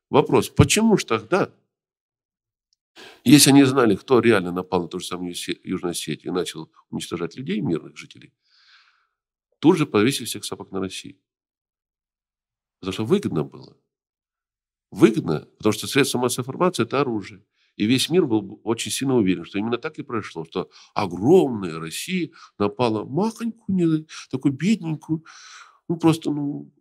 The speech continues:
лопушечку такую вот, Грузию, не, беззащитную, такую, ну, ясно, да? И смотрите, когда всё-таки доказали, что не так, хоть кто-то извинился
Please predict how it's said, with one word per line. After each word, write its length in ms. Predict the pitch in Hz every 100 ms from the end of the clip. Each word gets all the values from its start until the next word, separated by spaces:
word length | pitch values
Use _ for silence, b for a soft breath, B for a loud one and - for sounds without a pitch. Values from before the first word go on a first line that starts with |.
| -
лопушечку 880 | - 147 156 170 - 143 131 -
такую 240 | - - 110
вот, 120 | - _ -
Грузию, 440 | 147 110 95 - _ b b
не, 140 | 143
беззащитную, 1000 | 139 160 151 151 - 180 160 - 104 104 _ B B B B
такую, 440 | 135 143 139 135 - _ b b b -
ну, 340 | 123 95 - -
ясно, 320 | 104 - -
да? 200 | 143 - _ _ _ _ _ _ _ _ _ _ _ _ _ _ _ _ _ _
И 80 | 131
смотрите, 600 | 170 185 175 120 - - _ _ _ _
когда 200 | - 127
всё-таки 560 | 156 160 151 143 135 - _ _
доказали, 720 | 107 117 131 156 127 123 85
что 520 | 82 - 92 87 80 _ _
не 140 | 101 107
так, 360 | 110 - - _ _ _ _ _
хоть 200 | - 165
кто-то 300 | - 147 143
извинился 580 | 104 120 180 233 - -